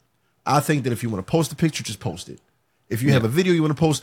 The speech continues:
Speaker 1: just post it. Don't worry about the likes and the comments. As long as you're not posting disrespectful, inappropriate stuff, take a chance with what you like.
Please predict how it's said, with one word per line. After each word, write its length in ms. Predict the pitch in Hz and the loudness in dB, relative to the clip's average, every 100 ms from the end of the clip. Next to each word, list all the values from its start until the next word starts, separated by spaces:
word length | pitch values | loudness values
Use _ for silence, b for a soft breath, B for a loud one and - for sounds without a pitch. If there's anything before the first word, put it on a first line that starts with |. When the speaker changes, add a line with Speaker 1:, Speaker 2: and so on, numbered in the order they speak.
| B - | B -2
Speaker 1:
just 220 | 139 120 | 0 0
post 280 | 147 107 101 | -2 -2 0
it. 40 | |
Don't 160 | 117 180 | 0 2
worry 180 | 180 175 | 4 4
about 220 | 151 135 | 2 -2
the 60 | |
likes 360 | 113 131 123 - | 0 0 0 -4
and 100 | 117 | -6
the 60 | 113 | -4
comments. 480 | 139 113 95 - | -2 -2 -4 -10
As 140 | 110 117 | -6 -2
long 140 | 202 | 0
as 80 | 196 | 0
you're 60 | 175 | 0
not 120 | 147 | 0
posting 280 | - 165 135 | 0 -2 -2
disrespectful, 720 | 135 - 117 170 165 165 151 B - | -2 -4 -2 0 0 -2 -2 B -4
inappropriate 520 | 120 123 175 147 143 | -2 2 2 2 0
stuff, 340 | 127 175 165 - _ _ _ _ _ _ _ | 2 2 2 0 _ _ _ _ _ _ _
take 200 | - 175 | 0 0
a 40 | |
chance 320 | 156 170 170 139 | 0 2 2 2
with 120 | 127 | -2
what 180 | 135 139 | -2 -2
you 80 | |
like. 300 | 110 98 - | 0 0 -4